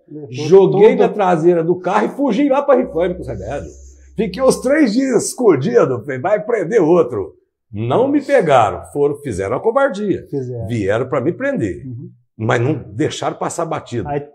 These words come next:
Speaker 2: Aí... foi no Centro Espírita e fechou a farmacinha do Centro Espírita. Lembra disso?
Speaker 1: Pra aproveitar a viagem.
Speaker 2: Pra aproveitar a viagem. Porque o alvo era o Zipzap. E eu ia ser preso e eu ia rindo. Você sabe por quê, cara? Tanto de remédio que eu dei, tanta pessoa que eu ajudei,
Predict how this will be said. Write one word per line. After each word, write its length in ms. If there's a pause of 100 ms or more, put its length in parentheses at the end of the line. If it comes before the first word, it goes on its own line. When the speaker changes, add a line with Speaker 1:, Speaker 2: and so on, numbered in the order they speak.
(100)
Speaker 2:
Aí... 200
foi 140
no 100
Centro 500
Espírita 720 (360)
e 80
fechou 360
a 60
farmacinha 580
do 80
Centro 220
Espírita. 420 (600)
Lembra 200
disso? 260
Speaker 1:
Pra 80
aproveitar 480
a 20
viagem. 420
Speaker 2:
Pra 100
aproveitar 480
a 40
viagem. 420 (240)
Porque 220
o 200
alvo 360
era 120
o 40
Zipzap. 540 (320)
E 40
eu 120
ia 100
ser 240
preso 260
e 40
eu 40
ia 120
rindo. 420 (220)
Você 80
sabe 200
por 120
quê, 120
cara? 320 (100)
Tanto 140
de 80
remédio 360
que 40
eu 60
dei, 240
tanta 180
pessoa 320
que 80
eu 40
ajudei, 360